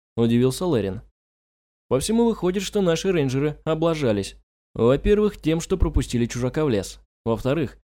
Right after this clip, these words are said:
что не сумели его поймать, когда всё-таки обнаружили.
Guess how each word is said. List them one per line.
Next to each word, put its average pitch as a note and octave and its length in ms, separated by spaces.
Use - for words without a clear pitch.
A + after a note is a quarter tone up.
что - 160
не E3 100
сумели D#3+ 280
его C#3+ 180
поймать, D3+ 460
когда D3 340
всё-таки B2 360
обнаружили. G#2+ 580